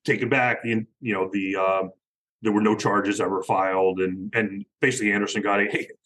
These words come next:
sorry, we over prosecuted in this story. Um, you guys are, are fine." But the firm had been gone for five years by the time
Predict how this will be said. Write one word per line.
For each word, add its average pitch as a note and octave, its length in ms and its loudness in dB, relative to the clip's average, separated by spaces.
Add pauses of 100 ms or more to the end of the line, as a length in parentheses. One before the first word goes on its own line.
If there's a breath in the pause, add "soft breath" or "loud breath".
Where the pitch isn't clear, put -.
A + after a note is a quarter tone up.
(220)
sorry, A2 480 2
we G#2+ 160 2
over G#2 160 4
prosecuted G2 680 -4
in F#2 100 -4
this F#2+ 160 -4
story. C3+ 600 4 (260)
Um, G#2 340 0 (160)
you A2+ 80 -2
guys G#2 180 2
are, F#2+ 220 -2 (140)
are F#2 100 -8
fine." E2+ 300 -6 (280)
But F#2 200 -2 (340)
the C3 80 0
firm C#3 160 4
had A#2+ 100 2
been A2 120 2
gone A#2+ 220 4
for A2+ 120 -6
five G#2+ 300 2
years A2 220 0
by F#2+ 120 -6
the F#2 100 -4
time G2 420 -4